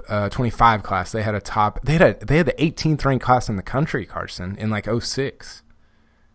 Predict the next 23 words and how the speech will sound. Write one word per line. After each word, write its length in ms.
I 40
mean, 80
that's, 240
that, 260
you 160
can 320
win 480
the 140
Big 180
Twelve 500
often 680
if 340
you 140
have 560
the 120
coaching 480
that 160
Gundy 380
has, 300
has 140
shown 440
to 180
have, 520